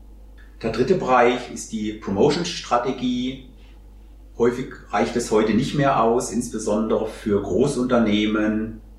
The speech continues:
mit Posts, mit im Newsfeed, äh, der Nutzer, mit Botschaften präsent zu sein.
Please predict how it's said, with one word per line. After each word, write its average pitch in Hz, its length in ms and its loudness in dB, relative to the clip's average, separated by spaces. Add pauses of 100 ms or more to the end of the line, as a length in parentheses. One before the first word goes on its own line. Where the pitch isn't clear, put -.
mit 113 300 0
Posts, 120 540 2
mit 107 220 -2
im 101 140 -2
Newsfeed, 117 680 2
äh, 104 140 0
der 107 140 2
Nutzer, 113 800 0
mit 113 180 -6
Botschaften 107 600 0
präsent 104 420 -2
zu 139 120 -6
sein. 120 640 2